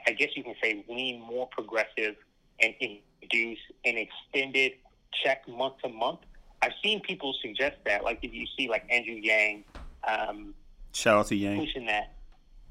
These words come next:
Speaker 1: Um, yeah, shout out to the Yang Gang.
Speaker 2: Gang, gang,
Speaker 1: <laughs>
Speaker 2: gang,
Speaker 1: Um,
Speaker 2: gang.
Speaker 1: but I see another package, package getting passed.
Speaker 2: Yeah.
Speaker 1: But I don't know if we're gonna see that month to month. I, I think they're gonna be a bit hesitant about that.
Speaker 2: Well, let me say,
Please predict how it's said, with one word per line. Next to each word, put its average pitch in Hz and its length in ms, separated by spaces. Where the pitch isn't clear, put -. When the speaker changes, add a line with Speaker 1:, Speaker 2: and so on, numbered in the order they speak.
Speaker 1:
Um, 113 360
yeah, 113 140
shout 127 220
out 123 60
to 123 60
the 120 80
Yang 113 280
Gang. 110 300
Speaker 2:
Gang, 107 180
gang, 101 220
Speaker 1:
<laughs> - 40
Speaker 2:
gang, 127 260
Speaker 1:
Um, - 40
Speaker 2:
gang. 104 260
Speaker 1:
but 147 200
I - 200
see 220 100
another 190 200
package, 165 340
package 156 260
getting 127 200
passed. 139 380
Speaker 2:
Yeah. - 180
Speaker 1:
But - 100
I 214 40
don't 233 120
know 226 100
if - 100
we're 202 80
gonna 196 160
see 202 100
that 165 160
month 160 220
to 143 60
month. 143 240
I, 147 180
I 147 60
think 202 200
they're 185 100
gonna 165 160
be 143 140
a 131 40
bit 131 240
hesitant 147 500
about 110 340
that. - 200
Speaker 2:
Well, 123 140
let 151 100
me 175 100
say, 135 440